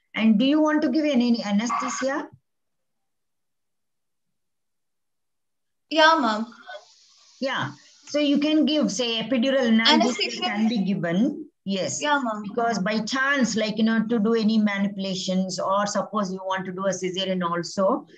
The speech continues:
Speaker 1: uh, it will be much easier, right? Uh, if facilities are there, yes, epidural analgesia
Speaker 2: Yeah,
Speaker 1: can be
Speaker 2: ma'am.
Speaker 1: given. Okay.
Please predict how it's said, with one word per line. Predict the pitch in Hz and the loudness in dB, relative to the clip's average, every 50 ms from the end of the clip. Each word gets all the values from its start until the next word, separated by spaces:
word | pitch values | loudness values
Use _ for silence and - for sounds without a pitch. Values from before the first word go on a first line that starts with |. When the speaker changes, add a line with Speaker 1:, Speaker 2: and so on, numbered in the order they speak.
| - _ _ _ - - | -20 _ _ _ -10 -6
Speaker 1:
uh, | 185 185 180 190 | -4 -2 -2 -2
it | 220 185 | 0 0
will | 233 214 | 2 2
be | 202 233 | 4 4
much | 220 220 214 214 208 - - - | 4 4 2 0 -2 -4 -4 -2
easier, | 190 196 180 160 170 160 147 113 98 - - - | 0 0 0 0 -2 -2 -2 -2 -4 -6 -8 -6
right? | 156 180 220 269 302 - - - _ _ _ _ _ _ _ _ _ - - | -4 -2 0 -2 -2 -4 -8 -16 _ _ _ _ _ _ _ _ _ -14 -8
Uh, | - 165 165 170 165 170 - - | -6 -4 -2 -2 -4 -4 -6 -4
if | - 240 233 | -4 -4 -2
facilities | - 233 220 220 233 226 233 - 247 247 240 247 | -2 -2 -2 0 0 0 0 0 0 -2 0 0
are | 202 202 190 180 | -2 -2 0 0
there, | 196 226 269 254 | 0 -2 -2 -2
yes, | 226 202 196 190 180 180 180 | 0 0 0 0 -2 -2 -4
epidural | - - - - 196 180 190 180 185 185 180 | -6 -8 -6 -4 -2 -2 0 0 0 0 0
analgesia | 180 175 175 180 180 165 160 160 - 175 175 | 0 -2 -2 -2 -2 -2 -2 -4 -2 -2 -2
Speaker 2:
Yeah, | 233 220 | -2 -2
Speaker 1:
can | 165 156 156 156 | -4 -4 -4 -2
be | 175 185 | -4 -4
Speaker 2:
ma'am. | 175 | -2
Speaker 1:
given. | 151 143 - 110 110 113 - - | -2 -4 -4 -4 -8 -10 -8 -8
Okay. | 170 165 - 190 147 - | -8 -6 -6 -6 -6 -6